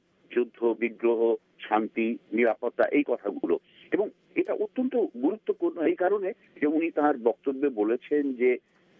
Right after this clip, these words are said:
যুদ্ধ বিগ্রহে যে অর্থ আমরা ব্যয় করি, শান্তি নিরাপত্তার জন্য যে অর্থ আমরা ব্যয় করি, সেই অর্থ যদি আমরা দারিদ্র্য বিমোচনের জন্য ব্যয় করতে পারি,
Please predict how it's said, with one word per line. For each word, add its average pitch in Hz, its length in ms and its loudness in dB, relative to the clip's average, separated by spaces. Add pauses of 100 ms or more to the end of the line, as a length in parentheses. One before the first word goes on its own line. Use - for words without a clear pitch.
(160)
যুদ্ধ 330 380 0
বিগ্রহে 160 760 -2
যে 131 320 2
অর্থ 107 320 -4
আমরা 95 300 2 (120)
ব্যয় 92 240 2
করি, 90 320 -4 (540)
শান্তি 185 500 0
নিরাপত্তার 208 600 0
জন্য 117 320 -2 (140)
যে 95 120 0
অর্থ 92 320 -2
আমরা 87 200 2
ব্যয় 92 200 2
করি, 120 280 0 (300)
সেই 160 340 0
অর্থ 127 420 -2 (120)
যদি 160 240 0
আমরা 147 220 0
দারিদ্র্য 120 520 2
বিমোচনের 156 520 0
জন্য 80 160 -4
ব্যয় 76 180 2
করতে - 280 -4
পারি, 110 260 0